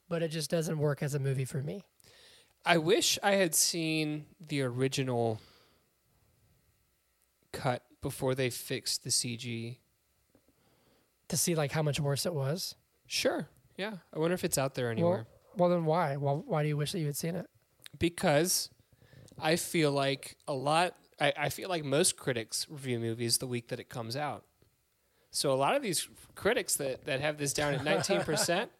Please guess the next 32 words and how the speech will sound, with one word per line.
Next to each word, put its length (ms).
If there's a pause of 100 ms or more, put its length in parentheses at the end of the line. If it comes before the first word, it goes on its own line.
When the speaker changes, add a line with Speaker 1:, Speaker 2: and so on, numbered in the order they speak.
(140)
Speaker 1:
<laughs> 220
Speaker 2:
may 160
not 160
have 100
seen 380
the, 260
the, 260
the 140
refined, 1040 (1400)
pristine 1300 (800)
version 460
of 80
this 180
film 320
that 100
I 120
saw, 380 (360)
you 160
know? 240
Speaker 1:
Ugh. 160 (880)
Speaker 2:
Am 120
I, 80 (240)
am 120
I, 140 (100)
am 160
I 100
boring 440
you? 180
<laughs> 60 (2750)
Oh, 320
my 220
goodness. 760